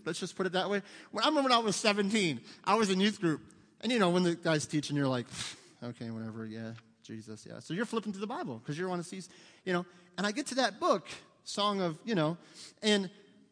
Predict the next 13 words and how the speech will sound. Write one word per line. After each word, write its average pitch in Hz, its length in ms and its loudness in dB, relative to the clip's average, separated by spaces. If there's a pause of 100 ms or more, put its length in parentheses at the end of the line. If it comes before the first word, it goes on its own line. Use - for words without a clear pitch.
(220)
I 440 60 0
was 392 120 -4
like, 427 160 0
"Oh, - 240 2
I 370 40 0
never 277 180 2
read 247 160 4
this - 140 -6
book 220 200 -4
before. 226 300 -4
What's 285 160 -4
this 339 160 -4
about?" 165 380 0